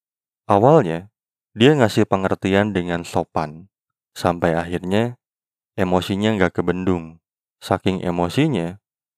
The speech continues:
dia hampir pernah beradu tangan sama bapaknya sendiri. Selain itu,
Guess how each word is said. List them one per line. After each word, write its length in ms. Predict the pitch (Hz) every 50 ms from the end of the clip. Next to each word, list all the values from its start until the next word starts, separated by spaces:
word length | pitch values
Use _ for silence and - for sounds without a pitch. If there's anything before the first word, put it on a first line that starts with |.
| -
dia 240 | 104 107 113 117 123
hampir 560 | 123 113 110 101 95 95 98 - 107 101 101
pernah 640 | - - 101 92 90 90 90 90 92 92 92 - _ _ _ _
beradu 560 | - - 101 95 - 92 92 92 95 95 92
tangan 640 | - - 90 82 82 87 92 98 110 120 123 127 - _ _ _
sama 320 | - - - 95 98 101 101
bapaknya 560 | 95 92 87 82 - - 85 85 85 85 82
sendiri. 480 | - - 82 82 82 80 82 76 - _ _ _ _ _ _ _ _ _ _ _ _
Selain 400 | - - - 101 98 98 92 90
itu, 400 | 87 - - 110 113 123 135